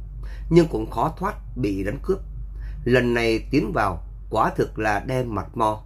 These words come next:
đều mất hết. Tốt xấu gì cũng là những bậc tiền bối, lại bị một đám thỏ con con đánh cho làm không ngóc đầu lên được.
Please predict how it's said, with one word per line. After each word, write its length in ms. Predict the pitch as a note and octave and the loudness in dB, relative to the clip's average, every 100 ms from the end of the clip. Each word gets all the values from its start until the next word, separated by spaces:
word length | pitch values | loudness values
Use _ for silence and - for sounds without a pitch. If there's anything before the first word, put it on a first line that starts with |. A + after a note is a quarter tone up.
| - | -12
đều 220 | G#2+ F2+ | -6 -2
mất 200 | E2+ A#2+ | -2 -2
hết. 160 | C#3 D3 - - - - - - | -2 -4 -8 -20 -20 -20 -20 2
Tốt 140 | C3 - | 2 2
xấu 200 | A#2 C3+ | -2 -2
gì 240 | G#2 D#2 - - - | -2 -4 -8 -18 -6
cũng 220 | A2 F3+ | -2 0
là 160 | D3+ | 0
những 260 | F#2 F2+ D3 | -2 -2 0
bậc 180 | F#2 - - | -2 -4 -8
tiền 260 | - F#2 D2 | -2 -2 -2
bối, 220 | D#2+ A#2 - - - - | -2 -2 -4 -14 -10 0
lại 300 | A2+ A2 A2 | 2 4 2
bị 260 | A2+ G#2 | 0 0
một 300 | G#2 G#2 G2+ | 0 -2 -2
đám 280 | A#2 A#2 A3 - | -6 -6 -6 -6
thỏ 260 | C#2+ A#2 - | -4 -4 -2
con 200 | A2 G#2 | -2 0
con 260 | G2+ G2+ F#2 - - - | -2 -2 -4 -12 -16 -4
đánh 240 | A#2 E3+ F3 | 0 0 2
cho 120 | D#3+ | 2
làm 400 | B2+ G#2 G2+ G2 | 4 2 0 -4
không 360 | - A#2 A#2 C3 | -4 -2 -2 -2
ngóc 260 | G3 - | -4 -6
đầu 180 | G#2+ F2 | -6 -2
lên 160 | G#2+ G#2+ | -2 -2
được. 140 | F2 | -4